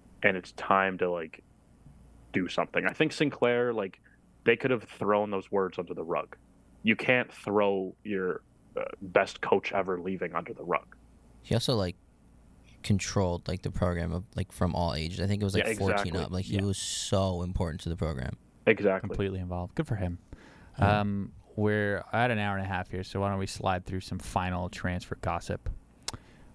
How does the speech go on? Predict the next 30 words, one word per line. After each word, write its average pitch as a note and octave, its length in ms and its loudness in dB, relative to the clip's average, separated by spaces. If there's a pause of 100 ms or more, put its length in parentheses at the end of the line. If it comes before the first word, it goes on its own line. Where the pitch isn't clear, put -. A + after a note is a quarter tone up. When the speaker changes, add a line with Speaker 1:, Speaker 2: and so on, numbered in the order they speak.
Speaker 3:
Uh, G2+ 580 4
Liverpool C#3+ 600 2 (520)
signed G2+ 400 0
Ryan G2 280 0
Gravenberch. F#2+ 760 -2 (420)
Uh, F2+ 380 -2
he's F#2 520 -8 (160)
on G#2+ 160 4
his G2+ 120 0
way G2+ 80 2
to G2 80 0
Merseyside F#2+ 460 -2
right F#2+ 140 0
now F#2+ 120 -2
to F#2 80 -4
fi-, F#2+ 300 -2
sign G2 400 0
his G2 200 -4
contract. A2+ 640 2 (760)
Speaker 1:
Do G#2+ 60 8
you G#2 60 8
think G2+ 160 6
Speaker 3:
Uh, F3 40 4
Speaker 1:
that - 40 2
has D3+ 140 0
anything D3 240 2
to B2 60 4
do A#2+ 120 2
with A#2+ 180 2
Endo? B2 320 2